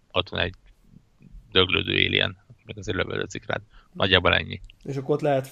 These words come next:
Speaker 2: alien fegyvert is találni.
Speaker 1: Aha. Ja,
Speaker 2: Aha,
Speaker 1: nem
Speaker 2: nagyon
Speaker 1: túl hasznos, de
Speaker 2: De van.
Speaker 1: de van. Aha.
Speaker 2: Korábbiakban azért hangsúlyosabbak voltak az alienek, de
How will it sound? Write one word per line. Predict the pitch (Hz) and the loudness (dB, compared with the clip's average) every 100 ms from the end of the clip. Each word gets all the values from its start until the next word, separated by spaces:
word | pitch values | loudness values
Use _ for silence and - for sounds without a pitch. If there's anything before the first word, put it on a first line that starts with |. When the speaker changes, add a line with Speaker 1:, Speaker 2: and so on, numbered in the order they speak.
| - | -10
Speaker 2:
alien | - 131 127 | -4 -2 -2
fegyvert | 127 127 120 120 | -4 -6 -6 -8
is | 123 | -12
találni. | 147 143 147 131 - - | -12 -12 -12 -16 -20 -4
Speaker 1:
Aha. | 135 131 151 _ _ _ - - | 0 0 -2 _ _ _ -20 -8
Ja, | 139 | -4
Speaker 2:
Aha, | 98 | -4
Speaker 1:
nem | - - | -6 0
Speaker 2:
nagyon | 107 123 | 2 4
Speaker 1:
túl | 90 | 2
hasznos, | 98 - 101 | 2 0 -4
de | 98 98 - - - - - | 2 2 2 0 -16 -20 -6
Speaker 2:
De | 147 | -2
van. | 117 113 117 _ - - - - - - | -2 -4 -12 _ -20 -20 -18 -20 -20 -8
Speaker 1:
de | 95 | -2
van. | 95 104 - - | -2 -4 -14 -8
Aha. | 127 139 - _ _ - 156 160 139 | -4 -4 -8 _ _ -18 -16 -14 0
Speaker 2:
Korábbiakban | 151 139 139 131 135 | 2 4 4 4 4
azért | 131 131 | 2 2
hangsúlyosabbak | 131 - 120 - 120 143 - | 0 -2 -6 -6 -10 -12 -10
voltak | 131 120 127 | -10 -8 -10
az | 127 | -4
alienek, | 123 143 151 135 | 0 2 2 2
de | 135 135 | 2 0